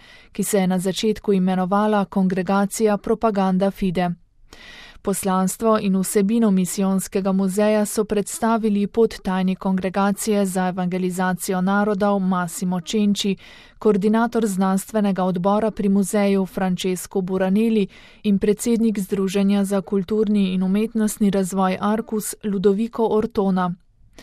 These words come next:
Muzejska zbirka postavlja na ogled veliko število dokumentov, fotografij,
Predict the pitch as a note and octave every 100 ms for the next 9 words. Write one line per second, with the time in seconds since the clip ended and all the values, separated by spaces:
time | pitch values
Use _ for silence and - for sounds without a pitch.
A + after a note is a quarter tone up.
0 | - - - - G#3 G3 G3 F#3+ - A3
1 | G3 G#3 A#3+ A#3 A3+ G3+ G3 A#3 A3+ A#3+
2 | A3 G3+ G3 G#3+ A#3 G#3 G#3 A3+ A#3 A3+
3 | - G#3 G3 F#3 F3+ F3+ - F#3+ G3+ G#3
4 | A3 G#3 G3 - F#3+ F#3 F3+ F#3 - A3
5 | G#3